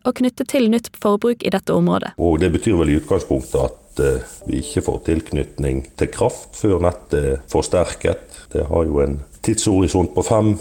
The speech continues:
Speaker 2: til ti år.
Speaker 1: Og de er ikke alene. Under halvparten av de nye forbrukerne som har søkt om å koble seg til nettet, har fått ja, medan resten må vente til Statnett har fått økt kapasiteten. For selv om det er nok strøm til å møte behovet,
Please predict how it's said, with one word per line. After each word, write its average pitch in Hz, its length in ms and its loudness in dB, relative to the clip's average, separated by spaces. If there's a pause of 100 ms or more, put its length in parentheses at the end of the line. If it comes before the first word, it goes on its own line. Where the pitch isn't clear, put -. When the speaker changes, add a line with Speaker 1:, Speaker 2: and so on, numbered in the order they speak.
Speaker 2:
til 101 120 0
ti 113 260 2
år. 113 240 2 (180)
Speaker 1:
Og 233 80 2
de 262 60 2
er 269 180 2
ikke - 160 0
alene. 196 440 2 (320)
Under 294 220 2
halvparten 294 560 0
av 226 60 2
de 233 100 4
nye 247 280 4
forbrukerne 226 800 2
som 277 140 2
har 262 80 4
søkt - 340 0
om 208 120 2
å 202 40 2
koble 214 240 -2
seg 214 140 -2
til 247 220 2
nettet, 254 400 0
har 247 100 0
fått 220 160 -2
ja, 196 220 2 (340)
medan 208 220 2
resten 277 340 0
må 269 140 4
vente 240 320 0
til 294 100 0
Statnett 262 500 0
har 233 100 0
fått - 200 -6
økt 262 320 0
kapasiteten. 208 720 0 (500)
For 247 100 0
selv 302 300 2
om 220 80 4
det 226 80 4
er 240 80 4
nok 277 160 -2
strøm 269 400 2
til 208 80 2
å 208 100 4
møte 214 300 2
behovet, 240 480 2